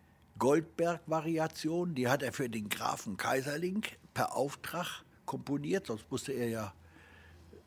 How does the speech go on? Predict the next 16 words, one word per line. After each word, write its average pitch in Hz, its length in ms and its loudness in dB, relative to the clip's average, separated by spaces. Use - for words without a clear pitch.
von - 240 0
Amts 120 340 2
wegen 113 260 0
nur 98 180 2
Kirchenmusik 147 760 -4
schreiben. 160 580 0
Und 147 280 0
diese 190 340 4
Variationen 165 760 4
sind 156 240 -4
eigentlich 185 480 2
dazu 151 340 0
da, 131 240 0
dass 135 200 -4
er 131 80 4
besser 127 480 -2